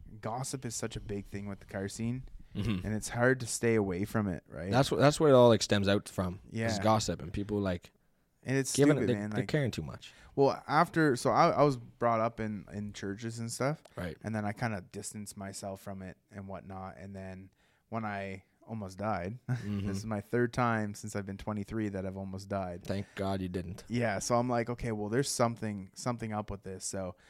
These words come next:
Speaker 1: I started going back to church, getting more back into the
Speaker 2: You
Speaker 1: word
Speaker 2: thought it
Speaker 1: and
Speaker 2: was a
Speaker 1: stuff.
Speaker 2: sign?
Speaker 1: Oh man, a hundred percent. Like,
Speaker 2: Holy Lord.
Speaker 1: three, three times, like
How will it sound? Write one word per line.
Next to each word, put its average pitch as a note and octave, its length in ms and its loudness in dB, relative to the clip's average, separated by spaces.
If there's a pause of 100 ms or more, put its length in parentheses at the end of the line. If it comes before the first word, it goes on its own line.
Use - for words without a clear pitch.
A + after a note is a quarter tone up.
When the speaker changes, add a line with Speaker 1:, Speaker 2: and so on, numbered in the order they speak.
(280)
Speaker 1:
I - 40 -14
started B2+ 260 2
going B2 160 -2
back A2+ 200 0
to A2 60 -8
church, G2+ 440 -4
getting F2+ 180 -6
more G#2 380 -4 (160)
back G2+ 260 -8
into G2+ 260 -10
the G2 100 -10
Speaker 2:
You A#2+ 100 -4
Speaker 1:
word A#2 80 0
Speaker 2:
thought C#3+ 120 10
it C#3 40 8
Speaker 1:
and C3 40 6
Speaker 2:
was A2+ 100 4
a F#2 80 2
Speaker 1:
stuff. G2 180 0
Speaker 2:
sign? E3 280 0 (180)
Speaker 1:
Oh A#2+ 160 2
man, A2+ 220 -4
a G#2 40 -8
hundred A2 220 -6
percent. F#2+ 440 -14
Like, D#3+ 120 -2
Speaker 2:
Holy F#2+ 160 -2
Lord. A2 400 -4
Speaker 1:
three, C#3 180 0
three C#3 280 -6
times, C3+ 600 -4
like F2+ 180 -12